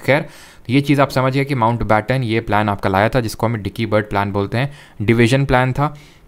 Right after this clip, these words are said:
नाइनटीन फ़ोर्टी सेवन का। इसी के through आपका बाउंड्री कमीशन भी सेटअप हुआ था under सर साइरिल रेडक्लिफ, जिसने कि ये इंडिया पाकिस्तान,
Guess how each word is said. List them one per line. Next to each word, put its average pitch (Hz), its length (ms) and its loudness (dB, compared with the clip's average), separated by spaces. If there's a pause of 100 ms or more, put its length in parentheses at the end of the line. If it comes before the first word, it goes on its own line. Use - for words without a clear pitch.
नाइनटीन 107 280 0
फ़ोर्टी 127 280 -2
सेवन 127 260 2
का। 139 240 2
इसी 143 220 2
के 143 100 4
through 139 240 4
आपका 123 220 2
बाउंड्री 110 400 2
कमीशन 117 420 0
भी 131 80 0
सेटअप 123 300 0
हुआ 127 160 2
था 135 220 0
under 113 480 0
सर 117 260 0
साइरिल 117 460 2
रेडक्लिफ, 110 460 2
जिसने 113 340 -4
कि 123 200 -4 (480)
ये 110 320 4 (1000)
इंडिया 117 280 6
पाकिस्तान, 135 640 0